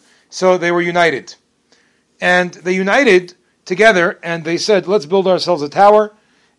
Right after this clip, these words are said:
And the way it's explained by Rashi, by the other sources of Chazal and the Medrash, is that they wanted to wage war, so to speak, against God himself, against Hashem. Now,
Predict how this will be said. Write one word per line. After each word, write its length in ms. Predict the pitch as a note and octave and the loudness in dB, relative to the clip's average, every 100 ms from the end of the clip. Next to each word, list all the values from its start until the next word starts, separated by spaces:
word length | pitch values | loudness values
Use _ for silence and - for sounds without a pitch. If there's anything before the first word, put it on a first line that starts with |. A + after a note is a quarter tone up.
| _ | _
And 400 | F3 E3+ E3 E3+ | -6 -2 -2 -6
the 180 | E3 E3+ | -12 -6
way 380 | F#3+ G#3 G#3+ _ _ _ - | 0 0 -2 _ _ _ -18
it's 140 | F3+ | -12
explained 400 | F3+ - F#3+ F#3 | -12 -6 -4 -2
by 80 | E3 | -2
Rashi, 500 | E3+ F#3+ F3+ F#3+ F#3 _ _ _ | 2 0 0 -8 -10 _ _ _
by 320 | D#3 E3 F3 F3+ | -4 -4 -4 -14
the 380 | D#3 C#3+ C#3+ C#3+ C#3+ _ _ _ _ _ _ _ _ _ _ | _ -6 -4 -6 _ _ _ _ _ _ _ _ _ _ _
other 200 | - G3+ | -4 -2
sources 360 | G3 F#3+ G3 E3 | -2 -2 -2 -4
of 120 | E3 | -10
Chazal 360 | D#3 D#3 F#3 F#3 | -8 2 4 4
and 80 | E3 | 2
the 100 | F3+ | 0
Medrash, 520 | G#3+ F#3+ F3+ - - _ _ - | 0 0 -2 -8 -16 _ _ -8
is 220 | F3+ D#3+ | -6 -4
that 240 | E3 E3 D#3+ | 0 0 0
they 120 | D#3+ | -4
wanted 320 | E3+ G3+ F#3+ | 0 -2 -4
to 120 | D#3 D#3+ | -10 -8
wage 380 | D3 G#3 D#3+ | -2 -2 -4
war, 240 | C#3+ F3 F#3+ | -2 0 0
so 140 | F3+ | -2
to 60 | D#3+ | -6
speak, 200 | - D3+ | -8 -12
against 480 | D3+ E3+ E3 - _ _ | -8 -8 -8 -12 _ _
God 260 | C3 D#3+ E3+ | 0 2 2
himself, 400 | E3 - D3 B2 | -2 -4 -4 -4
against 260 | C#3 D#3 | -12 -12
Hashem. 400 | D3 C#3 E3 A#2+ _ _ _ _ _ _ _ _ _ _ _ _ - | -14 -8 -8 -8 _ _ _ _ _ _ _ _ _ _ _ _ -8
Now, 340 | F3+ F3 G#3+ | 0 0 -2